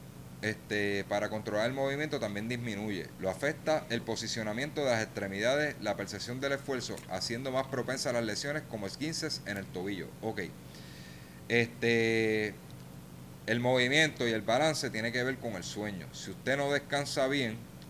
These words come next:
usted no descansa bien, esa movilidad del cuerpo, que en el caso de nosotros la necesitamos grandemente por ser corredores, esa movilidad y ese balance que es sumamente importante para un corredor, se va a empezar a deteriorar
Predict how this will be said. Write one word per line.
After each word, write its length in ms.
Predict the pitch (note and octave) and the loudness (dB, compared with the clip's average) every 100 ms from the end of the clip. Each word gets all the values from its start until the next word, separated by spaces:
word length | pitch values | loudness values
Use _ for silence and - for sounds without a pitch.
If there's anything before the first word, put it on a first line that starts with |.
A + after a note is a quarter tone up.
| - | -12
usted 200 | - G2 | -10 -6
no 120 | G2+ | -4
descansa 440 | A2+ - A#2+ A#2 B2 | -4 -4 -6 -2 -2
bien, 200 | C3+ B2+ - - - - - - | -2 -4 -6 -14 -16 -14 -12 -6
esa 200 | F#2+ B2 | 0 2
movilidad 480 | B2 B2+ B2+ B2+ B2 | 4 4 4 4 4
del 180 | B2 | 0
cuerpo, 540 | A2 A2+ A2 - - G2+ - - - - | -2 0 0 0 -6 -8 -8 -14 -14 -8
que 320 | G2 F#2 F2+ - - - | -2 -2 -2 -6 -14 -12
en 140 | E2+ E2+ | -8 -8
el 80 | E2 | -6
caso 240 | A2+ A#2+ | -6 -4
de 80 | A2 | -4
nosotros 260 | G#2+ A2+ | -2 -2
la 120 | A2 G#2 | -2 -2
necesitamos 760 | G#2 F#2+ - F#2+ F#2+ G#2 G2+ G2 - - - - - | -2 -4 -8 -6 -4 -2 -4 -8 -12 -14 -14 -10 -4
grandemente 580 | F#2 G2 G2+ A#2 B2+ | -4 -2 -2 -4 -4
por 100 | G2 | -8
ser 160 | E2+ F2+ | -6 -8
corredores, 600 | - G2+ G#2+ A#2 B2+ G2+ - - - | -6 -4 -2 0 0 -2 -6 -14 -10
esa 100 | F#2 | -6
movilidad 360 | G2 G#2+ A2+ | -2 0 2
y 100 | G#2+ | 2
ese 220 | F#2+ - A#2 | 2 0 2
balance 560 | A2+ A#2+ A#2+ - G2+ - - | 4 2 0 -2 -4 -6 -8
que 100 | G2 | -4
es 60 | G2+ | -4
sumamente 680 | - A#2+ C3+ B2+ C3 B2+ | -2 -2 0 0 0 -4
importante 520 | B2+ - A#2 B2+ B2+ A#2+ | -6 -4 -4 -4 -4 -4
para 140 | B2+ | -4
un 60 | B2 | -4
corredor, 500 | B2+ B2+ B2+ B2 A2 - - - - - - - | -2 0 2 2 0 -6 -14 -14 -14 -14 -14 -8
se 220 | - A2 | 2 6
va 80 | A#2 | 6
a 40 | |
empezar 360 | C3 D3 - E3 | 6 4 6 6
a 80 | C3+ | 6
deteriorar 640 | G#2+ G#2 G2 F2+ G2+ F2+ | 6 4 4 4 2 0